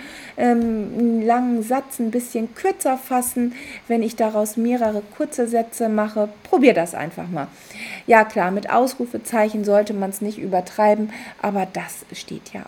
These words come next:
außer Frage. Das wirkt ja dann auch immer so, als wenn man angeschrien wird, ne? Wenn man ein Ausrufezeichen in solchen Texten benutzt. So, letzter Tipp, äh, für, für diese Folge.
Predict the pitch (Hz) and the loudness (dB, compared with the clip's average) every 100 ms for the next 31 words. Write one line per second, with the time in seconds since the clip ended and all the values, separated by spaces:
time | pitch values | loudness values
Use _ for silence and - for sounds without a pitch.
0 | 160 165 - 302 311 - - 165 151 95 | -14 -14 -8 -8 -8 -14 -4 -4 -4 -8
1 | - - - - - - - - - - | -12 -16 -20 -20 -20 -20 -20 -20 -20 -20
2 | - - - - 180 185 196 196 - 185 | -20 -20 -18 -10 -8 -2 -2 0 -4 -4
3 | 180 - 175 175 180 175 170 170 - 170 | -4 -4 -4 -4 -6 -4 -6 -6 -8 -8
4 | - 180 226 - 165 160 156 - 147 160 | -10 -8 -6 -6 -6 -6 -8 -12 -10 -10
5 | 160 165 - - 214 254 202 175 185 175 | -8 -10 -10 -4 0 0 -2 -6 -6 -6
6 | - 156 - 170 - 175 - 175 180 - | -6 -8 -8 -10 -8 -10 -6 -6 -8 -12
7 | 170 - - 180 180 190 - - 190 190 | -10 -10 -10 -12 -10 -10 -12 -10 -10 -6
8 | 180 175 - - - 226 - - - - | -8 -8 -12 -16 -12 -14 -14 -14 -14 -16
9 | - - - - 233 294 254 240 269 - | -18 -20 -16 -4 2 6 8 8 4 4
10 | 254 254 233 - 320 294 196 - 233 214 | 6 6 6 4 8 8 8 0 4 6
11 | 196 190 - 220 202 - - - - - | 6 4 4 4 4 0 -18 -18 -6 -2
12 | 185 196 190 190 - 190 175 180 196 285 | 0 0 0 0 4 6 8 8 6 2